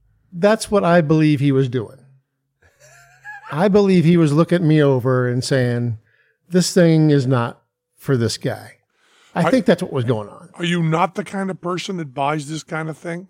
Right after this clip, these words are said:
Speaker 1: I probably don't look like the person that would buy
Speaker 2: You
Speaker 1: it.
Speaker 2: know, I think you have to tell us what it is. Just don't tell us what the store is, but tell us what it is.
Speaker 1: The D J gear.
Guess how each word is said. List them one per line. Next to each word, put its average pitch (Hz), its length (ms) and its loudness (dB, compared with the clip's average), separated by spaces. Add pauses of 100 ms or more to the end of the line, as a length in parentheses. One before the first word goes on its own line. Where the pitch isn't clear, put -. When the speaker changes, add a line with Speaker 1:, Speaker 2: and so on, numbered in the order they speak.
Speaker 1:
I 220 120 0
probably 208 320 0
don't 165 200 0
look 135 240 -2
like 117 180 -6
the 127 60 -12
person 113 320 -12
that 110 140 -12
would 135 100 -14
buy 127 120 -10
Speaker 2:
You 233 100 2
Speaker 1:
it. 254 40 2
Speaker 2:
know, 262 120 4
I 220 100 0
think 262 220 -4
you 285 80 2
have 240 80 2
to 175 100 0
tell 180 220 0
us 151 160 -2
what 139 140 2
it 120 80 -4
is. 101 240 -10
Just 196 260 0
don't 269 220 0
tell 220 160 2
us 196 120 -4
what 165 120 -8
the 147 80 -6
store 147 440 2
is, 113 140 -8
but 120 140 -12
tell 165 160 2
us 147 120 -4
what 147 140 -2
it 127 100 -6
is. 113 380 -10 (800)
Speaker 1:
The 208 80 -2
D 202 180 4
J 127 220 2
gear. - 340 -12